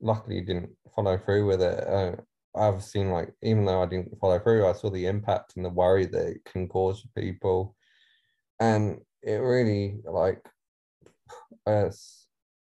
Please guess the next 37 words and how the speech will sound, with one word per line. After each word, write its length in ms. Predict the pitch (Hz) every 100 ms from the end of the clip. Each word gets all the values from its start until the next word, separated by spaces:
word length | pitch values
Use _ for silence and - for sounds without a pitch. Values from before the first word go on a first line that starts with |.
| _ 104
it's 140 | 107
hard 260 | 127 127 123
to 100 | -
put 140 | 104
into 180 | 92 92
words, 360 | 90 95 85 87
like, 200 | 90 - _
the 160 | 98 92
impact 300 | 92 95 -
that 200 | 82 90
it 60 | 98
had 140 | 95
on 40 |
my 120 | 87 85
family 400 | 92 90 87 90
and 80 |
my 220 | 87 87 92 _ _ _ _ _ _ _ _ _ -
friends 320 | 107 101 98 95
and 100 | 90
stuff, 280 | 95 95
knowing 300 | 107 98 95
that 80 | 92
I 180 | 92 98
was 140 | 95
in 100 | 98
a 180 | 90 - - _ _ _ 107
bad 260 | 98 104 95
enough 280 | 90 90 _
situation 760 | _ - 110 - 95 95 - 95
to 240 | - 92 85
feel 220 | 101 90
like 180 | 82 76
that 140 | -
was 100 | 95
the 80 | 90
only 240 | 87 87
answer. 540 | 85 82 - 92 87